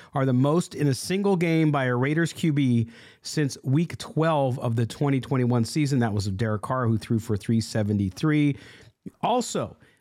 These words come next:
uh, among N F L quarterbacks in their first career start, Mo, three hundred sixty-five passing yards is the sixth most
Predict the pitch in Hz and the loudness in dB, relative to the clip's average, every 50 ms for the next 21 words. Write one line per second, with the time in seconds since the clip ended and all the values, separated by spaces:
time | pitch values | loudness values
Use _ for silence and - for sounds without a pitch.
0 | _ - 139 135 - - 147 151 160 170 170 175 - 165 185 208 190 226 226 196 | _ -6 -4 -4 -2 0 0 2 2 2 2 0 0 0 0 0 0 0 -2 -2
1 | - - 208 202 190 175 180 170 160 - - 165 151 156 151 139 - - 180 185 | -2 -2 -2 0 0 0 0 -2 -2 -2 0 2 2 2 0 0 0 0 0 0
2 | 170 - - - 170 160 160 156 143 - - - 165 170 165 139 170 175 175 180 | 0 -2 -2 0 0 2 2 2 0 -2 -2 -2 -2 0 0 0 2 2 2 2
3 | 175 156 - - 196 190 180 180 180 170 151 - 180 170 - - 156 - 165 151 | 0 0 0 0 2 2 2 4 2 2 2 0 -2 -6 -4 -4 -2 0 0 -2
4 | 143 - - 165 165 165 - - 175 165 160 160 160 160 151 - - - 135 120 | -2 -2 -2 -2 -2 -2 0 0 2 2 2 2 2 2 0 -2 -2 -4 -2 0
5 | 123 120 110 - - - - 220 220 - - - 135 127 135 147 156 165 147 107 | 0 -2 -2 -2 -4 -6 -6 -6 -6 -8 -8 -4 0 2 2 4 4 2 0 0
6 | - - - - - | -2 -6 -10 -14 -18